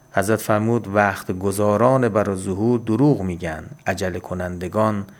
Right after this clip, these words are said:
هلاک هستن، تسلیم شوندگان هستن که نجات پیدا می‌کنن.'» و امروزه می‌بینیم یکی از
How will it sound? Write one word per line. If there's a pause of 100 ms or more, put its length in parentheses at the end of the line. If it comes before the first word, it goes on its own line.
(140)
هلاک
هستن، (520)
تسلیم
شوندگان
هستن (480)
که
نجات
پیدا
می‌کنن.'» (460)
و
امروزه
می‌بینیم (420)
یکی
از